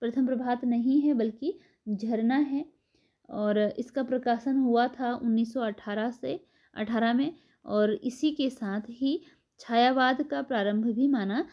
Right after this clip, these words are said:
जाता है। तो पहला है जो संग्रह, काव्य संग्रह, वह झरना है उन्नीस सौ अठारह में जिसका प्रकाशन हुआ। और जो यहाँ पर प्रथम प्रभात आप देख रहे हैं, यह छायावाद की पहली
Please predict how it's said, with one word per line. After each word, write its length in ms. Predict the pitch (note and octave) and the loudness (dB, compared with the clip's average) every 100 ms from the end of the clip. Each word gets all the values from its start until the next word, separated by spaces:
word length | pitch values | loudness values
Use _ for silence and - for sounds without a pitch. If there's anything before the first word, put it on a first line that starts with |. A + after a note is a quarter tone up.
| - _ | -12 _
जाता 340 | G3+ G#3+ G3+ A#3 | -2 0 2 -2
है। 280 | C4 A#3+ B3+ | -2 -2 -2
तो 380 | B3 A#3+ A#3 | 0 0 0
पहला 360 | A3+ G#3+ G#3+ A#3+ | -2 -4 0 0
है 240 | B3+ B3 | 0 -2
जो 340 | A3+ A#3+ E4 - | -2 -2 -4 -8
संग्रह, 460 | _ - A3 A3+ B3 | _ -6 -2 0 0
काव्य 360 | B3+ A3+ G3 A3+ | -2 -2 -2 -4
संग्रह, 340 | A#3 A3+ B3+ | -2 0 0
वह 160 | B3 A3+ | 0 0
झरना 380 | G#3+ G3 G3+ | -2 -4 0
है 260 | C4 C4+ F#4+ - - _ _ _ _ _ - | 2 2 0 -6 -20 _ _ _ _ _ -6
उन्नीस 280 | G#3+ A3 A3+ | -2 0 0
सौ 160 | D#4 - _ | -4 -6 _
अठारह 420 | - A3+ A3+ A3 A3 | -6 -6 -2 0 2
में 120 | G#3+ | 0
जिसका 280 | A3 - B3 | -4 -6 -4
प्रकाशन 480 | A#3 G#3+ G3 B3+ | -4 -4 -4 -2
हुआ। 320 | C4 B3 B3+ E4+ - _ | 0 0 -2 -6 -12 _
और 120 | C4+ C#4+ | 0 2
जो 120 | D#4+ | 2
यहाँ 220 | D#4 D4 | 2 2
पर 80 | D4 | 0
प्रथम 320 | - B3+ C#4 | -4 -4 -2
प्रभात 360 | C4+ C4 C4+ C4+ | 0 -2 -2 -2
आप 120 | C4+ | -4
देख 320 | B3 B3 A#3+ | -4 -4 -2
रहे 220 | B3+ B3 | -2 0
हैं, 160 | B3+ D#4 | 2 4
यह 500 | D4 C#4 C#4 C4+ C4+ - | 4 4 2 0 -4 -10
छायावाद 580 | - A3+ A#3 A#3 A#3 A#3 | -4 -2 0 0 -2 -4
की 160 | C4 C#4+ | -10 -8
पहली 600 | D4+ - A#3 A#3+ C#4 D#4 | -8 -6 -2 2 2 2